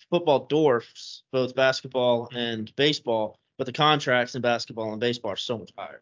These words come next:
Speaker 2: Yeah.
Speaker 1: So it's like, where, where is that coming from? I
Speaker 2: Yeah.
Speaker 1: don't
Speaker 2: And
Speaker 1: know.
Speaker 2: it could be longevity. I mean, it could be you're,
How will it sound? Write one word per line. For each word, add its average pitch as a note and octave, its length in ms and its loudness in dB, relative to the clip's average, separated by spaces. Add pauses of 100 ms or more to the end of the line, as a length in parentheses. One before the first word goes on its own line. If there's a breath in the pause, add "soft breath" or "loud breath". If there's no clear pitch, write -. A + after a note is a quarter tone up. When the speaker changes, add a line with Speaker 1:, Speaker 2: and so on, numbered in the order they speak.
Speaker 2:
Yeah. - 160 -12 (200)
Speaker 1:
So - 160 -4
it's A2+ 140 -2
like, A2 120 -4
where, B2+ 220 0
where C3+ 160 2
is A2+ 120 -2
that A#2 220 0
coming - 200 -18
from? - 140 -18 (100)
I A#2 80 -6
Speaker 2:
Yeah. A2 60 -4
Speaker 1:
don't G2 120 -8
Speaker 2:
And F3+ 60 2
Speaker 1:
know. F#3 40 4
Speaker 2:
it F3+ 80 -2
could A3+ 140 6
be F#3+ 120 2
longevity. D#3 760 2
I D#3 40 -14
mean, C#3 120 -2
it B2+ 80 -4
could C#3+ 180 2
be B2+ 400 -2 (160)
you're, B2+ 140 -10